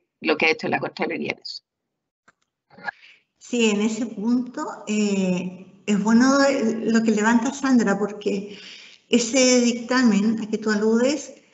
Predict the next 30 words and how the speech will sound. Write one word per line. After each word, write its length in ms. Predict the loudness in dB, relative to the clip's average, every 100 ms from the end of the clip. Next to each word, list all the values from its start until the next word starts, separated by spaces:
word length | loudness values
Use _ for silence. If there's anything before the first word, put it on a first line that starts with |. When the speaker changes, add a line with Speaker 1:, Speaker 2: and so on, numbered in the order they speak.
| _ _ _ _ 0
Speaker 2:
era 260 | 4 4 4
transversal 640 | 4 4 4 0 -2 -2
para 220 | -2 -4 -2
todos 200 | -2 -2
los 100 | -2
contratos 680 | 0 0 2 0 0 -4 -6 -10 -18 -20 _ -6
que 80 |
estaban, 480 | -4 0 2 4 2
Speaker 1:
Así 100 | 2
es. 40 | 0
Speaker 2:
para 120 | 0
los 80 | -2
contratos 520 | -2 0 -2 0 -2
de 60 |
aseo, 680 | -4 -4 -2 2 2 2 0
para 140 | 0 0
los 120 | -2
contratos 720 | -2 -4 -2 -4 -2 0 2
de 420 | 4 2 -2 -10 -16 -4
Speaker 1:
Sí. 80 | 4
Speaker 2:
guardia. 880 | 6 6 4 2 0 0 0 -2 -10 -16 -18 -20
Entonces 320 | -10 -4 -2 0
pasa 340 | -2 -2 -4
que, 760 | 0 0 -2 -10 -18 -20 _ _ -2
en, 320 | 2 2 2
en, 680 | 2 2 0 -2 -4 -8 -14
como 200 | -6 -4
se 140 | -2 0
veía 300 | 2 2 4
venir 720 | 6 6 6 4 2 -4